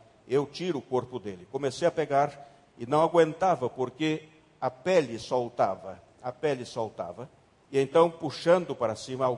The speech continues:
um outro senhor, quando viu que eu estava fazendo um esforço muito grande, pegou do outro lado, tiramos o Bola, colocamos ali do lado, pedi uma sa-, uma, um lençol,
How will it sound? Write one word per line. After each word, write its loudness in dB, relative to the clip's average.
um -10
outro -2
senhor, -2
quando -4
viu 2
que -8
eu -4
estava -2
fazendo -6
um -6
esforço -6
muito -10
grande, 0
pegou 0
do -2
outro -4
lado, 4
tiramos 0
o -10
Bola, 0
colocamos -6
ali 0
do -4
lado, 0
pedi -2
uma 2
sa-, 0
uma, 2
um 0
lençol, 2